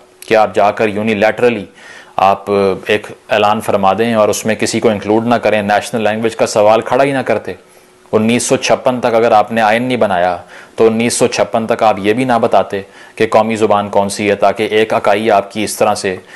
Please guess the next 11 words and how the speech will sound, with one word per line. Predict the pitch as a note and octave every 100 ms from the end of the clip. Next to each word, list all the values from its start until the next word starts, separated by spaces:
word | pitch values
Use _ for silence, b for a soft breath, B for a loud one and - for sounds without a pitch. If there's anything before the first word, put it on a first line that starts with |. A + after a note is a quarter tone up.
| B B G2+
बागियाना | G#2+ G#2+ A2+ G#2+ A2
रवैये | A2 G2+ G2+ G2+
की |
तरफ | G#2 G2 F#2+
ना | G#2
जाती। | A2+ G2+ F#2 F#2+
लेकिन | G2 A2+ G2+ - _ _ _ -
पता | G2 G#2
नहीं | G#2+
किस, | - - - -
अ, | G#2+ G2